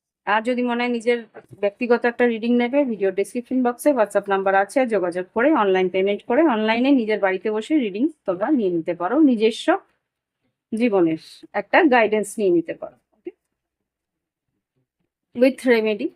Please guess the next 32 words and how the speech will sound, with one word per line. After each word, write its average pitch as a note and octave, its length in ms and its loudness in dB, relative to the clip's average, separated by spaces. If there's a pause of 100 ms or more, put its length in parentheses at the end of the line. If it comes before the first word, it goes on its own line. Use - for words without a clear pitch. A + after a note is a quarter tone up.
(180)
তোমাদের G#3+ 360 0
যা G#3 240 0
রেমেডি G#3 380 -4
মনে F#3+ 280 -4
হবে, A#3 360 -4 (320)
আহ, F#3 580 -4
মনে A3 320 -2
হবে B3 240 -4
means, C4 520 -2
আহ, G3+ 320 4
তোমার B3 220 0
প্রয়োজন C4+ 420 4
যেটা, - 360 -6 (1300)
সেইটা, A3+ 540 2 (340)
সেই A#3+ 220 6
রেমেডি A3 380 2
আমি C#4+ 120 6
তোমাদের G3+ 340 0
দিয়ে E3+ 140 4
দেবো। E3 200 -6
ক্রিস্টাল C#4 520 2
রেমেডি C#4+ 340 4
হতে B3+ 200 0
পারে, C4 340 2
ফ্রিকোয়েন্সি A#3+ 460 -2
রেমেডি A3+ 340 -2
হতে A3 220 -2
পারে, A3 400 0 (440)
বা A#3+ 200 4 (420)
যদি A#3 360 0
তোমরা, A3+ 540 0
আহ, F#3+ 500 -2